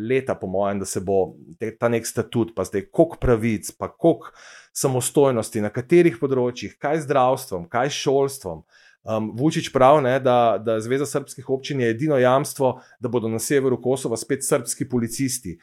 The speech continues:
Um, Kurtiju seveda ni v interesu, ne. Kurti želi to, kar se dogaja zdaj, izkoristiti za to,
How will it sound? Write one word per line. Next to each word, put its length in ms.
Um, 320
Kurtiju 400
seveda 340
ni 140
v 100
interesu, 560
ne. 300
Kurti 320
želi 340
to, 260
kar 160
se 160
dogaja 380
zdaj, 220
izkoristiti 520
za 120
to, 340